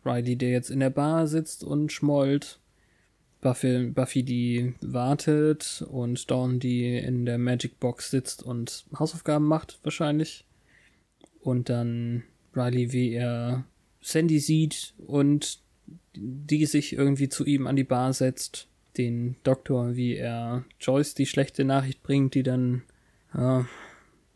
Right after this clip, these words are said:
noch nicht total zerstört, aber schon traurig irgendwie wegschaut von Buffy. Und, ähm, dann eben den Teil, wie diese Sandy-Vampirfrau Riley beißt. Und ich dann tatsächlich gedacht habe, hey,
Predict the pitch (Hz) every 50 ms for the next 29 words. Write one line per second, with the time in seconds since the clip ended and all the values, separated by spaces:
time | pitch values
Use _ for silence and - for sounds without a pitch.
0 | _ _ - 135 123 123 139 131 - - - - _ _ _ - - 127 - 147
1 | 147 151 151 - 147 139 - - - 139 143 156 135 131 127 139 - - 139 135
2 | 135 127 - - 143 147 147 147 147 143 - - - - 143 143 135 - 147 135
3 | 139 135 151 - - - - 143 139 143 143 - - - 139 135 143 143 - -
4 | 143 147 147 143 - _ _ _ _ _ _ _ _ _ _ - - - - -
5 | - _ _ _ _ - 135 127 127 127 127 127 - - 139 127 127 123 123 127
6 | 123 127 127 131 135 135 139 - _ - 127 127 131 120 123 135 127 131 131 127
7 | 131 127 135 131 127 127 131 127 127 123 123 127 127 127 131 127 - _ _ _
8 | _ _ _ - 131 123 127 131 123 123 120 123 - - - - - 143 139 135
9 | 131 127 131 127 127 - - 139 139 131 - - - 135 131 131 131 131 131 135
10 | - - 131 131 127 131 123 - 135 131 139 156 165 175 - - - - - _
11 | _ _ _ _ _ _ _ _ _ _ _ _ _ _ _ _ _ _ _ _
12 | _ _ _ - - _ - _ _ _ - 143 143 139 165 - - 160 151 143
13 | 143 - - 180 180 180 160 - - - 123 131 131 - - - 147 139 135 131
14 | 139 139 147 180 190 180 160 139 131 127 127 131